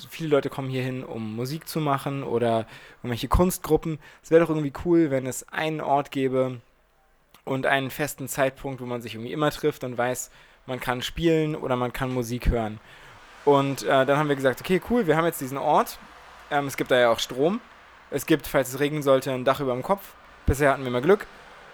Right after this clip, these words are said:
Und da brauchen wir eigentlich nur noch einen Zeitpunkt, nämlich jeden ersten Sonntag des Monats. So monatliche Takte,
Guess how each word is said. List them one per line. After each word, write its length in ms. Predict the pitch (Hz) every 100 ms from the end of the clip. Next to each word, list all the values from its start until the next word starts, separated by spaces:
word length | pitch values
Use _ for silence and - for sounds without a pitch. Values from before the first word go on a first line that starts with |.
| - -
Und 400 | 175 175 170 165
da 60 | 147
brauchen 200 | 151 165
wir 60 |
eigentlich 140 | 160 165
nur 120 | 147
noch 40 |
einen 100 | 139
Zeitpunkt, 580 | - 175 185 240 233 196
nämlich 340 | 151 143 - 143
jeden 220 | 156 170
ersten 360 | - 151 -
Sonntag 280 | 147 147 139
des 120 | 120
Monats. 400 | 175 220 226 196
So 80 | 156
monatliche 520 | 147 160 170 143 -
Takte, 540 | - 175 - 180 170